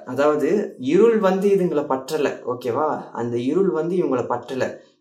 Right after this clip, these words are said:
இவங்க தான், இந்த உயிர் துகள்கள் தான் போய் அந்த இருளை புடிச்சிட்டு இருக்கு, ஓகேவா? வெளியில வரணும், வரணும், யார் வரணும் அப்படின்னு பாத்தீங்கன்னா, அது வந்து உயிர் துகள்களோட முயற்சியா தான் இருக்கணும். அதுல இருந்து வெளியில வர்றது, விருப்பப்படுறது அதுங்களோட விருப்பமா இருக்கணும்.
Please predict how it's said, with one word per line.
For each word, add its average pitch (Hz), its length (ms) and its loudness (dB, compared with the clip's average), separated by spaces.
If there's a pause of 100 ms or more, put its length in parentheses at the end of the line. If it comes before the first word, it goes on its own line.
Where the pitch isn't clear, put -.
(140)
இவங்க 165 480 2
தான், 147 200 2
இந்த 110 160 2
உயிர் 143 260 0
துகள்கள் 147 460 2
தான் 170 240 0
போய் 156 120 4
அந்த 147 220 2
இருளை 135 380 2
புடிச்சிட்டு 151 460 -6
இருக்கு, 120 360 -10
ஓகேவா? 117 300 -4
வெளியில 143 520 2
வரணும், 139 520 0
வரணும், 123 440 0
யார் 143 300 2
வரணும் 127 320 0
அப்படின்னு 117 280 -4
பாத்தீங்கன்னா, 110 400 -2
அது 135 180 -2
வந்து 135 380 -4 (260)
உயிர் 202 340 0
துகள்களோட 147 460 4
முயற்சியா 139 440 2
தான் 147 120 2
இருக்கணும். 131 420 -2
அதுல 110 280 -2
இருந்து 131 220 -2
வெளியில 135 200 2
வர்றது, 117 360 2
விருப்பப்படுறது 123 580 0
அதுங்களோட 147 520 2
விருப்பமா 123 380 -2
இருக்கணும். 110 320 -6